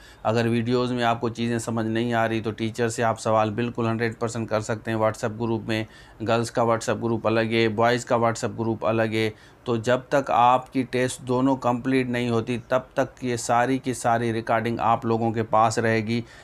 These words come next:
जैसे आप इसको सही से तैयार कर सकें। तो मेरे ख्याल में ये बहुत बड़ी खबर है आप लोगों के लिए, क्योंकि इस वक्त शॉर्ट टाइम में आपको कोई भी टीचर इतना टाइम नहीं दे सकता जितना हम वीडियोज़ और हम बच्चों को एक्सेस दे रहे हैं। तो ये आज की जो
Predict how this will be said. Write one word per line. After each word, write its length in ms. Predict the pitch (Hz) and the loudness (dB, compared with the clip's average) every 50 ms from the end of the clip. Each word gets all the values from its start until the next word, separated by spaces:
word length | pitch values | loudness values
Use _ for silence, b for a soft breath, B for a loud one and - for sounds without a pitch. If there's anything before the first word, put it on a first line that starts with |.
| B B 104 | B B -4
जैसे 260 | 110 120 117 - 123 | -2 -2 0 2 2
आप 240 | 113 117 120 117 - | 4 4 2 2 -2
इसको 220 | 117 110 - - 117 | -6 -6 -4 -6 -6
सही 340 | - - - 139 139 139 131 | -6 -4 0 2 2 2 2
से 160 | - 135 120 | 2 -2 -2
तैयार 300 | 117 - 117 110 107 107 | 0 0 2 2 2 0
कर 180 | 101 - 104 | 0 -2 -2
सकें। 300 | 101 - 107 101 104 107 | -2 -2 -4 -4 -4 -4
तो 120 | 107 117 113 | -4 -4 -2
मेरे 220 | 113 113 113 120 | -2 -2 -2 -2
ख्याल 220 | 113 131 120 117 120 | -2 0 0 0 0
में 140 | 120 117 | 0 -2
ये 140 | 117 117 117 | -2 -2 -2
बहुत 300 | 110 104 117 117 120 113 - | -2 -2 -2 -4 -4 -4 -6
बड़ी 200 | - 113 110 117 | -6 -4 -4 -4
खबर 300 | 110 - 117 110 117 113 | -2 -4 -2 0 0 2
है 140 | 113 110 110 B B B B B B B - | 0 0 -2 B B B B B B B 2
आप 220 | 107 110 110 - | 2 2 2 2
लोगों 260 | 120 117 113 113 117 | 0 0 2 2 0
के 140 | 110 101 117 | 0 0 0
लिए, 300 | 110 113 113 113 113 113 B B B B B | 0 0 0 0 0 -2 B B B B B
क्योंकि 200 | - 123 120 123 | -6 -2 -2 0
इस 280 | 120 - 123 131 - - | 0 0 -2 -4 -2 0
वक्त 200 | 143 139 - - | 0 0 0 -2
शॉर्ट 340 | - - - 127 127 131 131 - | -6 -2 2 2 4 2 2 0
टाइम 240 | - 127 123 123 120 | -2 -2 0 0 -2
में 80 | 123 120 | -2 0
आपको 360 | 104 117 117 117 117 - 120 | 2 2 2 2 0 -6 -10
कोई 280 | - - 131 131 135 131 | -2 0 2 4 4 2
भी 120 | 123 127 | 2 -2
टीचर 400 | 117 131 123 113 - 120 113 110 | -4 -4 -4 -4 -2 -2 -2 -2
इतना 240 | 110 110 - 117 113 | -2 -4 -4 -4 -2
टाइम 260 | 104 110 110 110 110 | -2 0 -2 0 0
नहीं 220 | 110 110 110 110 | -2 -2 -2 -2
दे 120 | 104 110 107 | -2 -2 -2
सकता 320 | 107 - 107 - - 110 | -2 -6 -6 -2 -2 -2
जितना 460 | 104 110 110 101 113 110 110 120 127 B B B B - | -2 -2 -4 -4 -2 0 0 0 -2 B B B B -2
हम 180 | 110 113 110 | 0 0 2
वीडियोज़ 640 | 107 113 113 110 117 117 117 113 113 113 120 117 113 | 2 0 0 0 0 0 2 4 4 4 2 2 0
और 240 | 107 110 113 113 104 | 2 2 2 0 0
हम 240 | 104 110 110 107 | -2 -4 -4 -4
बच्चों 280 | 101 113 107 - 120 110 | -4 -6 -6 -4 -4 -2
को 100 | 110 107 | -2 -2
एक्सेस 360 | 107 104 - - 123 110 107 | -2 -2 -4 -2 -2 0 0
दे 220 | 101 101 104 101 101 | 0 -2 -2 -2 0
रहे 100 | 101 98 | -2 -2
हैं। 220 | 98 95 92 - B B B B B B - | -2 -4 -6 -8 B B B B B B -2
तो 80 | 120 113 | 0 0
ये 280 | 113 113 127 139 143 | 2 4 4 4 4
आज 320 | 143 127 135 131 131 127 - | 4 4 4 4 2 0 -4
की 240 | - - 135 131 123 | 0 2 2 2 4
जो 340 | 120 131 123 123 120 113 | 2 2 2 2 0 -2